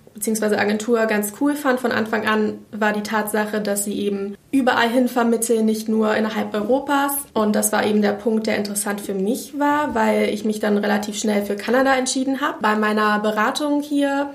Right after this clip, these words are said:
vor Ort wurde dann auch relativ schnell klar, dass ich mich für die uvic entscheide.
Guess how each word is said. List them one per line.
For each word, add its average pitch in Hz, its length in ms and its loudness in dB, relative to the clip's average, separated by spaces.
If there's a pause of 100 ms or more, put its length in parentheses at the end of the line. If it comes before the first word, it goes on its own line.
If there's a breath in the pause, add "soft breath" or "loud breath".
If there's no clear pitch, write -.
vor - 140 -4
Ort 240 380 0 (180)
wurde 233 360 4
dann 214 500 2 (100)
auch 220 320 0 (140)
relativ 220 340 0
schnell 214 240 0
klar, 220 320 2
dass 214 240 0
ich 214 260 -2
mich 208 360 -2
für 226 160 0
die 202 280 -2
uvic 262 220 0
entscheide. 233 640 0